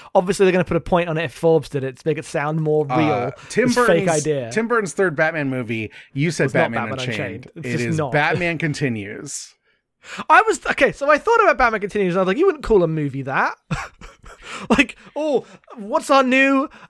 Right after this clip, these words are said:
Speaker 1: uh, Superman movie? It's called More Superman. <laughs>
Speaker 2: Yeah. Um, the, the hero who helps Batman beat Superman in Dark Knight Returns is Green Arrow. I, for some
Speaker 1: Okay.
Speaker 2: reason, I thought Carrie Kelly helped him, but maybe that's in the second one.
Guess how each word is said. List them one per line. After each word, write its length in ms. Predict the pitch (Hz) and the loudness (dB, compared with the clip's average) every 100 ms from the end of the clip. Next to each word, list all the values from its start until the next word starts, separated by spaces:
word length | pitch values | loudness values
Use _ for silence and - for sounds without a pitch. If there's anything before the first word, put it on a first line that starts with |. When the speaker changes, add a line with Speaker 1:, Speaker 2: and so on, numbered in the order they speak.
| - | 4
Speaker 1:
uh, 160 | 262 | 4
Superman 480 | - 339 320 226 202 | 4 -2 2 4 4
movie? 220 | 190 165 | 2 2
It's 140 | 170 - | 0 4
called 320 | 226 202 214 | 4 4 0
More 340 | 226 254 294 | 4 8 8
Superman. 880 | - 320 294 262 202 165 160 196 185 - | 6 0 -2 2 2 2 2 0 0 -4
<laughs> 100 | _ | _
Speaker 2:
Yeah. 260 | 110 95 90 _ _ - - - - | -10 -8 -12 _ _ -20 -20 -20 -12
Um, 640 | 123 127 123 113 110 104 _ _ _ - _ _ _ _ | -6 -2 -2 -6 -10 -14 _ _ _ -20 _ _ _ _
the, 120 | 139 139 - | -8 -8 0
the 100 | 151 | 0
hero 280 | 240 277 196 | 2 2 2
who 40 | |
helps 340 | 160 185 - - | 2 -2 -4 -12
Batman 400 | 127 151 143 139 | -2 -2 0 -2
beat 180 | 135 131 | -2 -2
Superman 280 | 143 127 123 | -6 -4 -6
in 80 | |
Dark 180 | 110 113 | -4 -6
Knight 140 | 110 - | -8 -14
Returns 420 | - 131 139 135 | -8 -4 -4 -4
is 280 | - 110 107 | -10 -10 -10
Green 340 | 104 110 120 | -10 -6 -6
Arrow. 500 | 107 101 95 - - _ _ | -6 -8 -10 -12 -18 _ _
I, 220 | - 240 - - | -2 -2 -4 -8
for 80 | 226 | -2
some 80 | 320 | -2
Speaker 1:
Okay. 60 | 359 | -2
Speaker 2:
reason, 160 | 302 | -2
I 20 | |
thought 180 | 254 220 | -2 -4
Carrie 220 | - 214 | -2 -2
Kelly 280 | 180 202 175 | 0 0 2
helped 300 | - 151 131 | 2 -2 0
him, 260 | 160 151 147 _ _ | 0 0 -2 _ _
but 100 | - | -12
maybe 300 | 175 226 247 | -2 0 2
that's 240 | 226 180 170 | 2 0 0
in 80 | 151 | -6
the 60 | |
second 360 | - 147 143 139 | -4 -6 -6 -8
one. 340 | 135 135 127 | -4 -4 -6